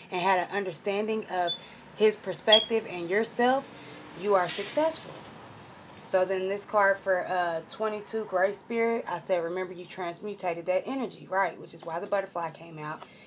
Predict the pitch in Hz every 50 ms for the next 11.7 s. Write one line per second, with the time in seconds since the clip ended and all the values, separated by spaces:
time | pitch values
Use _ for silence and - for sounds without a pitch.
0 | - - - 170 165 156 156 160 - - - 180 170 170 180 170 160 160 160 165
1 | 160 156 151 147 156 160 - - - 175 160 160 151 - - 170 151 143 - -
2 | - - - - - - - - 180 175 165 185 196 196 190 180 165 - - -
3 | - 202 185 170 160 151 147 - - - - - - - - - - - - 175
4 | 185 208 214 208 196 190 185 185 - 226 214 202 185 175 165 156 175 208 220 226
5 | 214 - 170 170 170 - - 175 180 - - 170 175 170 - - 190 190 175 175
6 | 175 170 175 180 202 214 220 214 - - 180 165 160 160 - - - - - -
7 | - - - - - - 196 180 170 160 160 - - - - - - - - 190
8 | 180 180 190 208 233 240 254 262 254 240 - - - - 190 180 175 151 - -
9 | - 202 226 226 - - 233 240 233 233 - - 233 240 240 233 208 196 - -
10 | 190 185 170 170 170 - 170 - 190 170 170 170 - - 185 180 160 - 175 165
11 | - 170 170 165 165 165 165 160 160 156 156 156 156 156